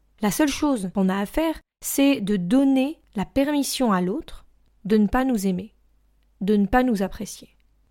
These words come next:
Et j'imagine comme ça dans votre tête, comme ça peut être dur, comme ça l'est pour moi, c'est de se dire qu'en fait, c'est peut-être ça qui va nous libérer. C'est même sûr,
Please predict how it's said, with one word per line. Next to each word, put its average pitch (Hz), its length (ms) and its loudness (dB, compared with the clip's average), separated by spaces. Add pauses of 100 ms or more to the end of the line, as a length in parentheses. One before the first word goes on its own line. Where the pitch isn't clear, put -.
(360)
Et 196 280 0
j'imagine 269 440 0
comme 196 140 -2
ça 240 180 0
dans 208 120 -2
votre 190 180 -4
tête, 247 260 -2
comme 180 160 -4
ça 180 120 -8
peut 175 160 -6
être 175 160 -4
dur, 359 380 2
comme 185 160 -2
ça 185 160 -6
l'est 185 140 -2
pour - 180 -8
moi, 277 240 0 (420)
c'est 220 140 0
de - 40 -4
se - 180 -4
dire 226 340 -2 (320)
qu'en 202 160 -2
fait, 330 280 0
c'est - 180 -4
peut-être 220 280 -4
ça 311 400 -4 (420)
qui 196 140 -4
va 202 100 2
nous 196 120 4
libérer. 180 420 -4 (840)
C'est - 140 -2
même 233 200 4
sûr, - 400 -4